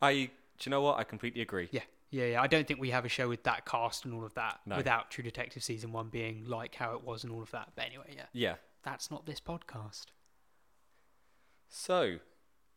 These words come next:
Speaker 1: we are now about halfway through the show.
Speaker 2: Mm.
Speaker 1: And this is the thing with this episode. It's given us a lot of, um, finishing touches. It's given us little bits that are just like, "We're putting this to bed," without being hugely,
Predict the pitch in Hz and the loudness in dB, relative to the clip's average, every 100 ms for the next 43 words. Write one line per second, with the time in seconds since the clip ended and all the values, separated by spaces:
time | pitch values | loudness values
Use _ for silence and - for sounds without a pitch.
0 | - 139 143 139 135 131 127 127 127 123 | -4 2 4 4 4 2 4 2 2 0
1 | 120 120 147 131 143 135 143 - 143 127 | 0 0 0 2 2 2 0 -4 -4 -4
2 | - 147 90 - 147 151 143 117 104 - | 0 0 0 -4 -4 -2 -2 -6 -10 -18
3 | _ _ _ _ - 131 131 127 127 123 | _ _ _ _ -4 -2 0 -2 -6 -10
4 | - - 202 208 175 180 127 123 - 107 | -14 -6 -4 -4 -2 -2 -2 -4 -2 -2
5 | - 78 69 - _ _ _ _ _ _ | -4 -10 -12 -16 _ _ _ _ _ _
6 | - 151 - - _ _ _ - 170 202 | -2 -2 -2 -10 _ _ _ 0 2 4
7 | 190 - - 135 143 151 139 131 120 - | 2 0 0 2 4 4 4 4 -2 -14
8 | - 117 117 117 120 117 113 113 127 - | -4 2 4 6 4 0 -2 -4 -6 -10
9 | _ _ _ _ _ - 170 156 - 131 | _ _ _ _ _ 0 2 4 2 0
10 | - - - 76 - - - _ - - | 2 2 0 -8 -10 -16 -20 _ -8 -4
11 | 175 151 - 190 175 170 160 - - 127 | 0 0 4 4 4 2 2 2 0 0
12 | - 117 143 151 - - 117 127 - - | 2 2 2 0 0 -2 0 -2 -4 -2
13 | 90 95 120 135 - 131 117 - 120 113 | -2 0 0 0 2 0 0 -2 0 -2
14 | 117 110 | -6 -8